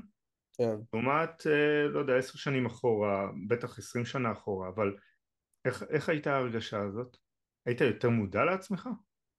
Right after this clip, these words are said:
Speaker 1: כן,
Speaker 2: כאילו
Speaker 1: זו שאלה מדהימה, כי בילדות, אה, היה פחות העניין,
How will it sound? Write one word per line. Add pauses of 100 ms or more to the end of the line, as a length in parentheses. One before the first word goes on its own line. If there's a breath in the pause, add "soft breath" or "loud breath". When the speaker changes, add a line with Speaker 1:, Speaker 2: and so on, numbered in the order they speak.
(1300)
Speaker 1:
כן,
Speaker 2:
כאילו
Speaker 1:
זו
שאלה
מדהימה, (240)
כי (520)
בילדות,
אה, (760)
היה
פחות
העניין,